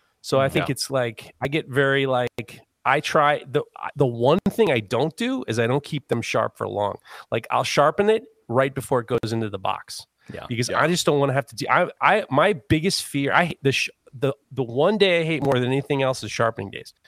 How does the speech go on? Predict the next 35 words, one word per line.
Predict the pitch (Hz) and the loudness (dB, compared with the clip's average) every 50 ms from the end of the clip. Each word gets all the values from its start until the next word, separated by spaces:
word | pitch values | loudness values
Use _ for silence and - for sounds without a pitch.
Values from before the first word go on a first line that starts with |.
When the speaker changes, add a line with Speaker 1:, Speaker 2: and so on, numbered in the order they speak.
| - - - - - - | -20 -20 -20 -18 -8 -4
Speaker 1:
'cause | 123 131 | 2 2
I'm | 143 143 135 | 2 2 2
convinced | - - 127 117 104 107 151 170 147 - - - | 0 -2 -2 -2 0 2 2 2 2 0 -2 -6
at | 101 113 110 | -6 -6 -2
one | 120 131 135 135 | 0 0 0 2
time | 135 135 113 | 2 0 2
I'm | 110 113 117 | 2 0 0
gonna | 107 101 | -2 -2
drop | 98 107 104 - - - | -2 -2 -2 -4 -4 -10
it. | - _ _ _ _ _ _ _ - - - - 113 | -20 _ _ _ _ _ _ _ -20 -20 -16 -6 -2
And | 113 120 131 | 0 2 2
Speaker 2:
Yeah. | |
Speaker 1:
then | 135 131 123 117 - _ _ _ _ _ - | 2 2 0 -2 -6 _ _ _ _ _ 0
what's | 139 143 - - | 0 2 2 2
the | - | 2
Speaker 3:
Oh, | 147 | 4
Speaker 1:
worst | 156 165 170 - - | 4 2 2 2 0
Speaker 3:
God, | |
Speaker 1:
that | 143 - | -2 -2
can | - 110 | -2 -2
Speaker 3:
yeah. | 107 107 101 95 90 | 0 0 0 0 -2
Speaker 1:
happen? | 107 110 | -2 -4
You | 113 | -2
break | 107 135 131 131 127 - | 0 0 0 0 0 0
the | 151 | 0
knife. | 135 143 139 127 110 - - | 2 2 0 0 -2 -2 -2
You've | 151 156 131 | -2 0 2
done | 147 131 123 135 | 0 2 2 2
that. | 139 147 143 151 | 0 -2 -2 -4
You've | 147 135 | -8 -6
been | 143 135 | -6 -2
down | 127 143 131 131 | -2 0 0 0
that | 127 123 113 | 0 -2 -2
road. | 120 123 123 127 - - | 0 0 -2 -2 -2 0
Or | 175 156 160 147 139 139 143 | 2 4 4 4 4 2 0